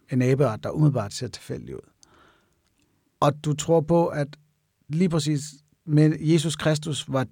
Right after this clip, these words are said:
det menneske, som skaberen manifesterede sig i, og har givet os den seneste udgave af skaberens vilje, og du gætter på, at den er nogenlunde gengivet korrekt i den her bog,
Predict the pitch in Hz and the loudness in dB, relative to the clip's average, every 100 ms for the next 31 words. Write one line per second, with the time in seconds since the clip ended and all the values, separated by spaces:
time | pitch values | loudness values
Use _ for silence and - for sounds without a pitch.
0 | - 151 143 143 151 127 135 131 - 131 | 0 2 4 4 2 -2 -4 -4 -2 -2
1 | 139 143 135 120 117 _ _ 139 127 110 | 0 0 0 0 -4 _ _ 0 0 0
2 | 107 - 196 190 151 160 151 - _ _ | -4 2 4 4 -2 -4 -4 -10 _ _
3 | _ _ _ _ _ _ 143 123 127 143 | _ _ _ _ _ _ -2 0 0 2
4 | 143 131 127 - 165 185 175 151 156 160 | 2 2 -2 2 2 2 2 0 0 2
5 | 151 139 - 151 147 156 135 139 151 147 | 2 0 0 0 2 0 0 2 2 2
6 | 151 - - _ _ _ _ - 160 160 | 0 -4 -20 _ _ _ _ 0 0 2
7 | 156 160 156 139 147 135 - 143 143 143 | 2 4 4 4 4 2 0 2 4 8
8 | 147 175 160 135 139 135 135 143 131 - | 10 10 8 6 4 4 2 2 0 -2
9 | 117 113 - 113 107 107 110 - 170 156 | -2 -4 -4 -8 -6 -6 -8 -4 -2 -2